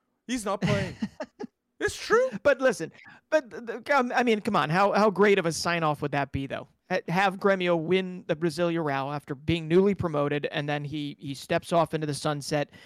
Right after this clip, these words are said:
Speaker 2: wins the award of the best, uh, in the Brasileirão, and then he's off to Inter Miami to maybe turn around,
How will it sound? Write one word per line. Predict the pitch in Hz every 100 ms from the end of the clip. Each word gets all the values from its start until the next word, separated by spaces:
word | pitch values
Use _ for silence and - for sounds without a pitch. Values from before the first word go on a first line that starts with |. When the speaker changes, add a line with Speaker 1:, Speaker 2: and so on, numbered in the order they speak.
| -
Speaker 2:
wins | - 196 226
the | 202 226
award | 196 190 196 196 196 - - _
of | 175 156 -
the | 180 165
best, | - 156 - - _ _ -
uh, | 156 147
in | 185
the | 180
Brasileirão, | 165 170 160 156 147 143 139 -
and | 156 160
then | 156
he's | 160 156 147
off | 170 170 170 -
to | - 165 -
Inter | 175 156 160
Miami | 151 147 147 156 151 170 196
to | -
maybe | 160 151 165 220 220 214
turn | - 202 196
around, | 165 151 147 208 226